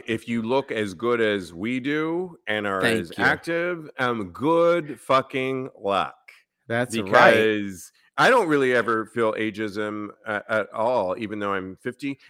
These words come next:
Speaker 1: And if anything, last year I was all about putting it out there. In fact, friend to the show, Sebastian Lacaze, was like, "You keep saying you're fifty." I'm like, I know, 'cause I'm so happy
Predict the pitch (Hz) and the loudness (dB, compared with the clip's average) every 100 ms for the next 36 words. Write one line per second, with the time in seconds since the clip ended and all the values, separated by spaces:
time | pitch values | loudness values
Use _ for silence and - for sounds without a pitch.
0 | - 127 120 139 175 143 113 104 110 117 | -4 -2 -2 -2 -4 -4 -4 -2 -2 -4
1 | - 117 127 135 117 101 87 - 104 110 | -8 -4 -2 -2 -2 -4 -6 -8 -2 0
2 | 131 127 92 101 101 101 - _ _ _ | 0 -4 -4 -2 0 -2 -4 _ _ _
3 | _ - 139 131 110 110 131 110 87 87 | _ -8 -6 -2 0 0 0 -2 -2 -2
4 | 90 101 - _ _ _ _ 135 127 113 | -2 -4 -4 _ _ _ _ -2 -2 -4
5 | 104 104 120 117 101 - 98 101 - 92 | -8 -4 0 0 0 -4 -2 -2 -2 -10
6 | 87 - 113 120 98 90 85 95 - 95 | -10 -6 -4 -2 -2 -4 -6 -8 -4 -4
7 | 95 151 269 254 - 202 208 180 196 202 | -4 -8 -6 -6 -2 -2 0 -2 -2 -4
8 | 180 160 160 156 151 180 190 220 208 202 | -2 -2 0 0 0 -2 -2 -2 -2 -2
9 | 175 175 - 175 170 160 202 208 151 120 | -4 -4 -4 -4 -2 -2 -2 -2 -4 -4
10 | 110 | -6